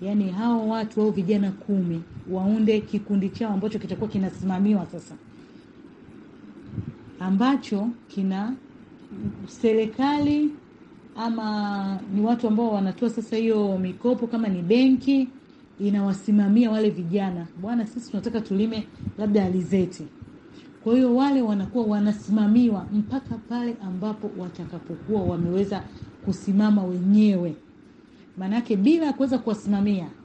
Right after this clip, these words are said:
hawawezi. Kwa hiyo kuwe na groups ambazo zita-categorize wale vijana.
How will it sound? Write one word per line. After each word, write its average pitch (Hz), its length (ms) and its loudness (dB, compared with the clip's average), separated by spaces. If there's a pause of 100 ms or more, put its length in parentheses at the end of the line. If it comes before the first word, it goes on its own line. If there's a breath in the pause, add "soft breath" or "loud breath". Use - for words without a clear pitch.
(260)
hawawezi. 170 680 -6 (540 loud breath)
Kwa 254 100 4
hiyo 320 120 4
kuwe 330 180 0
na 269 160 4
groups 269 580 -2
ambazo 226 400 -2
zita-categorize 208 1300 2
wale 214 180 0
vijana. 160 460 -4